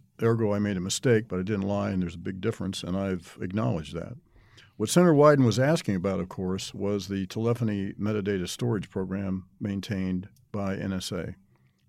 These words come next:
uh, governed by Section two fifteen of the Patriot Act. He never mentioned any of that.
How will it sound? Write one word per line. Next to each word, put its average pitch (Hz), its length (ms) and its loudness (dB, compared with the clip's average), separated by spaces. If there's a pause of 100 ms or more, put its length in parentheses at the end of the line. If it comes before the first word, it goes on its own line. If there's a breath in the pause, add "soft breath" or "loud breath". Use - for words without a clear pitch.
(100)
uh, 95 200 -4
governed 113 340 2
by 101 100 -2
Section - 360 -4
two - 160 -4
fifteen 110 480 -2
of 95 80 -4
the 101 80 -4
Patriot 87 440 -4
Act. 90 300 -6 (480)
He 113 100 -2
never 139 200 4
mentioned 127 360 4
any 113 200 2
of 87 80 -4
that. 78 300 -10